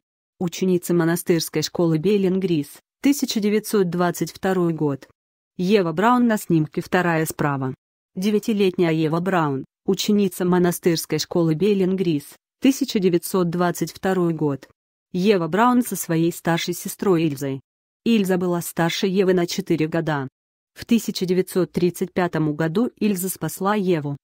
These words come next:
когда та пыталась покончить с собой, приняв смертельную дозу снотворного.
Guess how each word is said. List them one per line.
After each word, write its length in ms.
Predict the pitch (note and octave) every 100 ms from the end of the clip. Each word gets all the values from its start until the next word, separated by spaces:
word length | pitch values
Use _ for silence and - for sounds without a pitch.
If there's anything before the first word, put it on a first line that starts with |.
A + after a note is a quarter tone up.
| _
когда 320 | - F#3 F#3+
та 160 | F#3 F#3
пыталась 480 | F#3 F3+ F3 E3 -
покончить 560 | E3+ - E3 E3 E3+
с 80 | -
собой, 520 | - G3+ F3+ D#3 C3+ - _ -
приняв 380 | G3+ G#3 F#3+
смертельную 640 | - G#3 G#3 - E3 D#3+ E3
дозу 340 | D#3+ E3 D#3
снотворного. 880 | D3+ F3 F3 E3 E3+ D#3+ D3 C3+ B2+